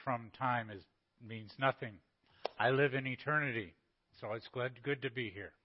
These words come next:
I have to say, you have a really nice synagogue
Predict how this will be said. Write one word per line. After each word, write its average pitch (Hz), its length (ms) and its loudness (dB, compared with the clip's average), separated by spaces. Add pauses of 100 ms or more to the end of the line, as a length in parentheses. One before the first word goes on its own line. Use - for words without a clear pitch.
(840)
I 143 80 2
have 220 300 -2
to 147 100 -8 (160)
say, 180 340 2 (600)
you 214 140 -6
have 233 160 -2
a 143 60 -4
really 120 640 0 (180)
nice 131 360 2 (420)
synagogue 117 540 2